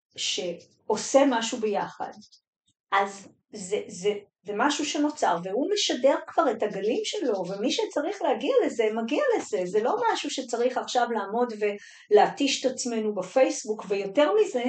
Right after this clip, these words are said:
אנחנו גם, בגלל שאנחנו איפה שאנחנו בחיים, אנחנו לא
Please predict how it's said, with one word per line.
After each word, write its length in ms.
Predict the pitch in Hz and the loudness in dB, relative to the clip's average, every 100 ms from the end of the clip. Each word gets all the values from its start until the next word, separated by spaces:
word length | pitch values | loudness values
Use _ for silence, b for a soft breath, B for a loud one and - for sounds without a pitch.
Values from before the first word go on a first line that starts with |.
| - B _ | -4 B _
אנחנו 420 | 208 208 - 226 208 | -2 -2 -2 -4 0
גם, 160 | 208 202 - _ _ | 0 -2 -8 _ _
בגלל 480 | 214 214 214 208 302 | 0 6 6 8 4
שאנחנו 540 | 370 440 330 - 233 220 | 4 -2 -2 -2 -4 -2
איפה 280 | 247 - 320 | -4 -2 -4
שאנחנו 560 | 262 226 254 - 277 | -4 -4 -4 -2 -4
בחיים, 680 | 214 - 175 190 294 277 277 190 | -4 -2 -2 0 -2 -2 -4 -8
אנחנו 380 | 190 - 214 202 | -12 -10 -10 -4
לא 180 | 226 | 0